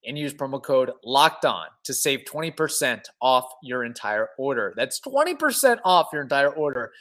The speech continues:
when you head to roan dot com slash locked on. If you can't spell that, here it is, R H O N E dot com slash locked on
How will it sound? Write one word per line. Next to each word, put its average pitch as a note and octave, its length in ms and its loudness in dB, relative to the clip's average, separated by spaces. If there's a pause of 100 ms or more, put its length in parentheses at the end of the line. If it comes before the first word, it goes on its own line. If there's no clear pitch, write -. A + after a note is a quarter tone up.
(220)
when C#3+ 120 -8
you D3 120 -6
head C#3+ 320 2
to C#3+ 280 -6
roan F#3+ 360 4
dot F3+ 280 6
com D3+ 320 -6
slash C#3+ 540 0
locked B2+ 420 -2
on. D#3 240 0
If G2+ 60 -14 (360)
you F#3+ 80 2
can't F#3 120 2
spell G3+ 300 8
that, D#3+ 220 4 (180)
here F#3+ 180 -2
it E3 80 4
is, D3+ 260 0 (400)
R D3+ 420 4
H D#3 380 -4 (220)
O F#3 380 6
N F3 360 -2
E C#3 380 -10 (400)
dot D#3 300 2
com C3 460 -6
slash D#3 600 -2
locked C#3+ 360 2
on A#2 380 -2